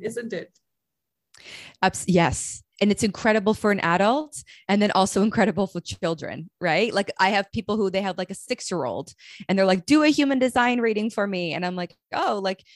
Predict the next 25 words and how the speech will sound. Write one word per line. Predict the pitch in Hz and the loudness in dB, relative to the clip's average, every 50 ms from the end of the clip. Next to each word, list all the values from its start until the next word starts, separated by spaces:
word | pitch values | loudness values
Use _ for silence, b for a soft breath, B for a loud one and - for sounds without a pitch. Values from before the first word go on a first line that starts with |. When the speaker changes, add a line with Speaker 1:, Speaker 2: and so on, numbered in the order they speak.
| b b b | b b b
Speaker 2:
you | 180 185 | -6 -4
know, | 180 175 175 165 - - | -2 -2 -2 -2 -4 -4
your | 175 175 196 196 208 214 208 202 196 | 0 0 2 2 2 2 0 -2 -2
child | 175 - - 247 262 247 220 202 196 214 | -4 -4 -4 -2 -2 0 0 -2 -2 -2
has | 202 190 185 170 - | -4 -4 -6 -6 -8
the | 185 | -8
gate, | 170 - 175 170 170 170 165 - _ _ - | -6 -4 -4 -4 -4 -4 -6 -8 _ _ -12
this | 175 170 185 170 - - - _ | -8 -6 -6 -6 -8 -12 -20 _
conscious | - - 190 180 180 185 - 180 - | -8 -4 -2 -2 -2 -2 -4 -6 -6
sun | - - 175 170 165 | -4 -4 -4 -2 -2
of | 160 - - | -4 -6 -6
provocation." | - 190 180 170 170 165 - - 165 165 - - 170 - - 151 | -4 -4 -4 -4 -4 -6 -6 -6 -6 -6 -6 -8 -10 -12 -12 -8
So | - 185 | -8 -6
they're | 175 185 185 | -4 -4 -4
designed | 180 175 185 165 185 170 170 170 170 - | -4 -4 -4 -2 -2 -2 -2 -2 -4 -6
to | 175 | -8
provoke, | - - 180 165 - 160 - - - _ - - - _ _ _ _ _ _ _ _ - | -6 -4 -6 -4 -4 -4 -6 -6 -8 _ -20 -20 -20 _ _ _ _ _ _ _ _ -4
you | 180 180 | -2 0
Speaker 1:
Mm. | 156 | 2
Speaker 2:
know? | 131 170 214 262 | 2 2 2 2
So, | - - 220 | 2 2 2
like, | 208 202 190 196 - B B B B B B B B B B _ _ _ _ _ _ _ _ _ _ _ _ _ - | 4 4 2 0 0 B B B B B B B B B B _ _ _ _ _ _ _ _ _ _ _ _ _ -4
yeah, | 190 214 240 240 320 339 320 180 180 190 202 190 170 147 - - - - 170 _ _ _ _ - | -2 0 0 0 0 0 2 2 2 2 2 2 0 -2 -2 -6 -8 -10 -14 _ _ _ _ -8
right? | 175 175 165 165 185 208 233 262 - _ b b b b b b b - | -6 -4 -2 -2 -2 -2 -2 -4 -6 _ b b b b b b b -20
So | - - - 226 214 208 202 208 202 190 - | -12 -4 -2 0 2 2 2 0 0 -4 -6